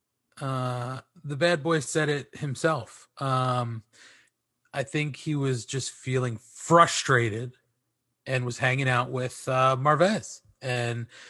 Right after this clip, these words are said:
Marvez is a bad influence. I mean, what good has Marvez done besides, you know, somehow find a way to attach his name to the, the complete list of Jericho book? I mean,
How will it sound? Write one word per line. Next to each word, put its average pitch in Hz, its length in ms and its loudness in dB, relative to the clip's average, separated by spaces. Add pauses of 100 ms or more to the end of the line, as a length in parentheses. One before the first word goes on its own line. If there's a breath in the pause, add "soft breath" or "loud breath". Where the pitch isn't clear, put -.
(200 loud breath)
Marvez 131 300 4
is 151 120 -2
a 165 60 0
bad 135 280 6
influence. 170 640 -2 (580 soft breath)
I 139 60 -4
mean, 151 180 2
what 175 300 4
good 156 200 4
has 160 200 2
Marvez 135 520 6
done 120 220 2
besides, 123 640 2 (180)
you 143 160 -2
know, 113 360 0 (320 soft breath)
somehow 160 560 4
find 135 300 4
a 131 40 4
way 131 160 4
to 123 140 4
attach 127 400 0
his 117 160 -2
name 117 300 -2
to 123 260 2
the, 110 400 -2
the 131 100 0
complete 143 460 0
list 135 320 0
of 104 80 -4
Jericho 117 500 2
book? 104 340 -6
I 131 80 -10
mean, 117 280 -6